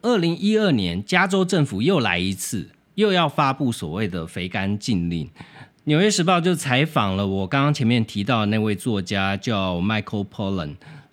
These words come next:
然后他就问他说，对于加州政府要重提肥干禁令这件事，他的看法。Michael Pollan 就说：“这真是一种让人觉得他们有在做事，又不用真的动手去做任何事情的方式了。”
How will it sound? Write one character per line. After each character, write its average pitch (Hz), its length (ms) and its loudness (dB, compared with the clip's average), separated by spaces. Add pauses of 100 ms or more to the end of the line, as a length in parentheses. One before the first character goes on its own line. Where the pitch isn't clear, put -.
(200)
然 139 220 2
后 185 280 2
他 165 160 0
就 165 120 0
问 160 220 4
他 143 160 4
说， 139 200 2
对 139 300 0
于 98 320 0
加 127 220 0
州 127 160 0
政 117 260 2
府 82 260 -6
要 98 460 0
重 107 360 -2
提 87 600 -4
肥 107 200 0
干 120 200 4
禁 113 240 2
令 92 320 0
这 - 140 -4
件 110 180 0
事， 101 220 -2
他 107 160 -4
的 90 80 -4
看 85 260 -6
法。 - 280 -16 (720)
Michael 202 340 2
Pollan 180 380 4
就 131 120 0
说： 113 380 -2 (460)
“这 226 120 2
真 220 240 4
是 202 240 2
一 196 200 2
种 104 360 0
让 165 220 4
人 120 200 4
觉 120 260 0
得 123 140 -2
他 147 180 0
们 143 100 4
有 90 160 0
在 123 180 0
做 107 280 -2
事， 104 260 -4
又 131 120 0
不 131 120 -4
用 143 180 4
真 151 260 2
的 131 120 0
动 123 260 0
手 85 200 -6
去 127 120 -4
做 117 240 -2
任 127 200 0
何 90 200 -6
事 101 280 -4
情 80 260 -8
的 80 180 -10
方 90 300 -6
式 90 260 -6
了。” 62 220 -20